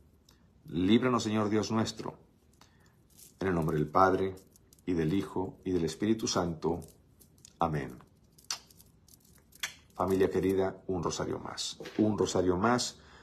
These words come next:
Demos gracias a Dios.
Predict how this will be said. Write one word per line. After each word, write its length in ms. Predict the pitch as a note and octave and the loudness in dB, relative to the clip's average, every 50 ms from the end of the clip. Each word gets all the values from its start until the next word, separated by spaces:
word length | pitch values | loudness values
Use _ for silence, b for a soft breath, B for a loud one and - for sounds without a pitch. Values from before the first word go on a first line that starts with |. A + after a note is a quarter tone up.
| B B B B B B B B B B B B B B _ _ _ - | B B B B B B B B B B B B B B _ _ _ -12
Demos 520 | F#2 F#2+ A2 A2+ A2 G#2+ G2+ F#2+ - - | 2 6 6 6 8 6 2 0 -2 -2
gracias 460 | - G2+ G2 G#2 G2 - - - - | 0 2 2 2 2 2 0 -2 -4
a 80 | E2 D#2 | -4 -4
Dios. 400 | - - - - - - - | -6 -6 -8 -8 -8 -8 -8